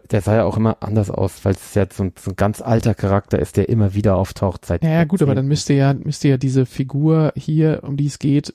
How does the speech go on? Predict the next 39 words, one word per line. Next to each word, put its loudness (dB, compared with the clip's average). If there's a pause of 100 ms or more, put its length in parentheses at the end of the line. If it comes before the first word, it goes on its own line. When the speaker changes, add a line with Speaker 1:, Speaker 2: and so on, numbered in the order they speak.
Speaker 2:
sozusagen 0
Speaker 1:
Ja, 0
stimmt -2
Speaker 2:
seine 2
Speaker 1:
eigentlich, 2
Speaker 2:
Tarnidentität 0
Speaker 1:
ja. -16
Speaker 2:
sein, 0
Speaker 1:
Ja. -8
Speaker 2:
wie, -4
weil 4
das -4
spielt -2
ja 2
zur 2
selben 2
Zeit -2
wie -2 (320)
Speaker 1:
Ja, 4
genau, 0
de-, 0
Speaker 2:
äh, -4
Speaker 1:
deswegen 0
war 2
ich -4
Speaker 2:
das, -10 (220)
Speaker 1:
verwirrt. -10
Speaker 2:
das, -6 (180)
da, -10
äh, -10
halte -8
ich -14
jetzt -16
für -10
Speaker 1:
Hältst -10 (180)
du -20
Speaker 2:
unwahrscheinlich. -4
Speaker 1:
für, -4 (260)
okay. -10